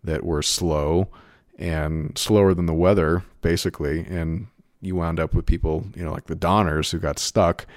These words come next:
in the Sierras in the winter and ended up having to eat each other because, uh, they couldn't move. Again, the, the stuff we take for granted, it's pretty crazy. And actually, the railroad construction in that part of California is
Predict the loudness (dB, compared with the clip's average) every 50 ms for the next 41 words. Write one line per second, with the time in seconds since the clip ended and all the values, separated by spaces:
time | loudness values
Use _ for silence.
0 | -20 -20 _ _ -8 -6 -4 -4 -4 -4 -2 2 4 4 4 4 2 0 -2 -4
1 | -6 -6 -2 0 0 0 2 2 0 -2 -2 -4 -4 -4 0 2 2 2 2 0
2 | -2 -2 0 0 2 2 2 0 -2 -4 -4 -4 -4 -6 -8 -8 -8 -8 -8 -4
3 | -4 -4 -4 -2 -2 -2 -2 -2 -4 -4 _ -18 -20 -20 -20 -20 -20 -20 _ _
4 | _ _ _ _ _ _ _ _ _ _ _ _ -12 -10 -8 -6 -6 -8 -8 -8
5 | -8 -6 -6 -4 -4 -6 -6 -2 2 2 2 2 2 -2 -4 -4 _ _ -20 -20
6 | -20 _ _ -12 -10 -4 -2 -2 -2 -2 -4 -10 -16 _ _ _ _ -12 -10 -8
7 | -8 -8 -8 -10 -10 -8 -6 -6 -6 -4 -4 -4 -2 -2 -4 -4 -6 -4 -2 -2
8 | -2 -2 -4 -8 -12 -10 -4 -2 -2 -2 -2 -2 -2 -2 -2 -4 -6 -6 -4 0
9 | 2 2 2 2 2 2 2 4 4 4 2 4 4 6 6 8 8 8 8 6
10 | 4 2 -2 -4 -4 -2 -2 -2 -2 -2 -4 -6 -6 -6 -6 -4 -2 -2 0 0
11 | 0 -2 2 2 2 4 4 2 2 2 -2 -8 -10 -6 -2 0 0 0 0 -2
12 | -2 0 0 2 0 0 -2 -6 -8